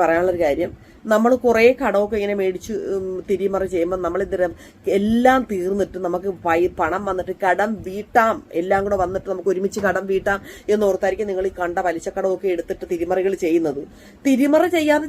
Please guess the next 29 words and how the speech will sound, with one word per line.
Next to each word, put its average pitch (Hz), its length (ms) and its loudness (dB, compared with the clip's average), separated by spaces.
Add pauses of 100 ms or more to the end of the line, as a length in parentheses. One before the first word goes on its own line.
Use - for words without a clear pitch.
ജീവിക്കാനൊന്നും 269 560 4
പറ്റത്തില്ല. 170 360 -2 (420)
ആകാശത്തുനിന്ന് 233 640 4
നൂലെ 214 260 6
കെട്ടി 226 260 0
തമ്പുരാൻ 214 340 0
തരുമെന്ന് 208 340 -2
പറഞ്ഞാൽ 190 260 -2
അതൊക്കെ 262 280 4
വെറുതെയാണ്. 180 380 4
അതൊന്നും 233 320 0
സിംഗിൾ 208 320 -2
വുമൺ 226 220 2 (460)
എൻ്റെ, 214 220 4 (220)
ഏഹ്, 190 200 6
നിഘണ്ടുവിലുള്ളത്. 196 600 4
നമ്മൾ 220 220 0
തിരിമറിയൊക്കെ 220 500 0
ചെയ്ത് 208 160 2
തന്നെ 208 140 0
നമുക്ക് 202 180 -2
മുന്നോട്ട് 220 200 4
പോകാൻ 214 120 4
പറ്റത്തില്ല. 165 280 0
പക്ഷേ 254 180 -10
ഇതെങ്ങനെ 269 380 0
ചെയ്യണമെന്ന് 214 340 0
പറഞ്ഞുതരാം. 151 360 -4 (460)
നമ്മൾ 247 260 2